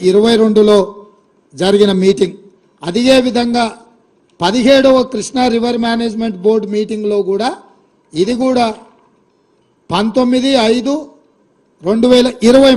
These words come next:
మూడు. పదహారవ మీటింగ్ ఏమో రెండు వేల ఇరవై రెండులో జరిగితే, పదిహేడవ కృష్ణా రివర్ మేనేజ్‌మెంట్ బోర్డు మీటింగు రెండు వేల ఇరవై మూడులో జరిగింది. ఇందులో కూడా స్పష్టంగా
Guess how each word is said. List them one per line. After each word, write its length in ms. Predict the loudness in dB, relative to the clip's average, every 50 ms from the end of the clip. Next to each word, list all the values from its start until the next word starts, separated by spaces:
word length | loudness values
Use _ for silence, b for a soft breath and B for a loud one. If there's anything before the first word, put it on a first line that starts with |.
| 2
మూడు. 180 | -2 -4 -6 -8 -14 _ _ _ _ _ _ _ _ _ _ _ _ _ _ _ _ _ _ _ _ _ _ _ _ _ _ _ _ _ _ _ _ _ _ -6
పదహారవ 480 | -2 0 2 4 4 4 4 4 4 2 2 0
మీటింగ్ 280 | -2 -2 -4 -4 -4 -4 -2
ఏమో 120 | -2 -2 0 0
రెండు 180 | 0 0 0 0
వేల 180 | 0 0 2 2 2 2
ఇరవై 160 | 2 0 -2
రెండులో 380 | -2 -2 -2 -2 -2 -2 -2 0 0
జరిగితే, 360 | 0 0 0 0 0 0 0 -2 -2 -8 b b b b b b _ -4
పదిహేడవ 500 | -2 0 2 4 4 4 4 4 4 2 2 0 -2
కృష్ణా 320 | -6 -8 -4 -4 -2 -2 -2 -2
రివర్ 200 | -2 -2 -2 -2 -2 -2
మేనేజ్‌మెంట్ 540 | -4 -2 -4 -4 -4 -6 -4 -4 -4 -6 -4 0
బోర్డు 180 | 0 0 0 0 -2 0
మీటింగు 460 | -2 0 0 0 -2 0 0 0 0 0 -2 -6 -16 -20 _ _ _ _ _ _ _ _ _ _ -4
రెండు 180 | -2 0 2 2
వేల 200 | 2 2 2 2
ఇరవై 420 | 0 2 2 2 2 2 2 0
మూడులో 380 | 2 0 0 0 0 2 0 0
జరిగింది. 500 | 0 0 -2 -2 -2 -2 0 2 2 2 2 0 -8 B B B B B _ -6 -4 -4
ఇందులో 320 | -2 0 0 2 4 4 4 2 2
కూడా 160 | 0 -2 -2
స్పష్టంగా 760 | -4 -6 -6 -8 -8 -8 -10 -8 -6 -4 -4 -2 -2 -2 -2